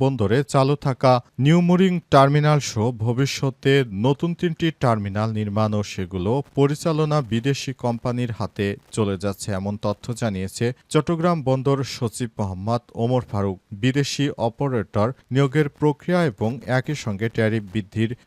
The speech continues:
সিদ্ধান্তে যখন নানা আলোচনা চলছে, তখন এমন তথ্য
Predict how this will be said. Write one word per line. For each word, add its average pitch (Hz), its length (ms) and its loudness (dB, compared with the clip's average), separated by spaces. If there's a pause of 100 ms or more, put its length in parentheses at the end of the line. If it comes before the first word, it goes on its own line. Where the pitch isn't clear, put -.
(120)
সিদ্ধান্তে 147 600 0 (180)
যখন 107 280 -2 (100)
নানা 104 220 0 (300)
আলোচনা 143 400 0 (120)
চলছে, 107 300 -4 (140)
তখন 104 260 -4 (120)
এমন 110 140 -2 (120)
তথ্য - 240 -6